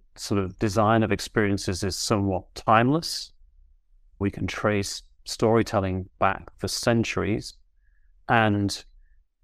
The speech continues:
the typical way of organizing an exhibition is chron-, okay, chronological, or at least that's one. But of course, as you have pointed out in previous podcasts, and there are many ways we can develop narratives and construct those.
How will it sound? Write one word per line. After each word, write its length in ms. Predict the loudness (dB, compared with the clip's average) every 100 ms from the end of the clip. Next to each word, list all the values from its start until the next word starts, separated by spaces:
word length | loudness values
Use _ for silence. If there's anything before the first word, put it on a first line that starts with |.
| -6
the 80 | -6
typical 600 | -6 -2 0 2 2 2
way 180 | 4 4
of 160 | 4 2
organizing 840 | 0 0 0 -2 -4 -4 -4 -4
an 160 | -2 -2
exhibition 640 | -2 -6 -4 -4 -4 -2
is 200 | -2 -4
chron-, 360 | -8 -2 0 0
okay, 240 | -4 -2 -6
chronological, 840 | -2 0 2 2 0 -2 -4 -6
or 120 | -6
at 60 | -2
least 240 | 0 0
that's 340 | -2 -4 -6 -4
one. 240 | -4 -2
But 120 | -2
of 120 | -2 0
course, 460 | 0 0 -2 -8 _ _ _ _ -4
as 180 | -2 0
you 160 | 2
have 140 | 0 -2 -14 -20 -10
pointed 260 | -4 -2 0
out 180 | 0 0
in 180 | -4 -6 -14 _ -4
previous 300 | 2 4 2
podcasts, 580 | 4 2 4 2 0 0
and 200 | -2 -2 -8 _ -2
there 160 | 0
are 60 | 2
many 480 | 2 4 6 4 4
ways 380 | 4 2 0
we 100 | -4
can 200 | -4 -6 -4
develop 380 | -2 2 0 0
narratives 580 | 0 0 0 -2 -2 -2
and 120 | -2
construct 540 | -4 -6 -2 -2 -4
those. 400 | -10 -8 -10 -12